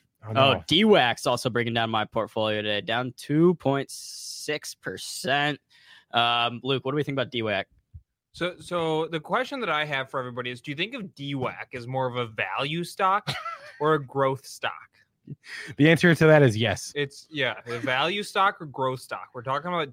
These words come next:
Speaker 3: D wax. It's pre-beta. Um, but again,
Speaker 2: How, I mean, have you, how's the revenue? How, how's the, uh, balance sheet look?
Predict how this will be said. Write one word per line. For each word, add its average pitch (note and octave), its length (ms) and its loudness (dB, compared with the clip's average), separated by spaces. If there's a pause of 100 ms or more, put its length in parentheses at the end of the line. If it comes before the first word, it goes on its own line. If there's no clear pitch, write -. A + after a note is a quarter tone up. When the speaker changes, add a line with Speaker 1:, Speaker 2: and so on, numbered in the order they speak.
Speaker 3:
D B2+ 160 -8
wax. G#2 420 -8 (800)
It's B2 300 -4
pre-beta. D3+ 1000 -4 (920)
Um, A2 640 -8 (460)
but C3+ 180 -2
again, B2 400 -4
Speaker 2:
How, D#3 140 -4
I E3 120 -6
mean, D#3 180 -8
have D3 120 -10
you, C#3+ 100 -10
how's D#3 280 -2
the D#3 80 -8
revenue? B2+ 560 -8
How, C#3+ 220 0
how's D3 240 -4
the, C#3+ 160 -8
uh, B2 340 -4
balance B2 300 -4
sheet - 180 -16
look? G#2+ 180 -18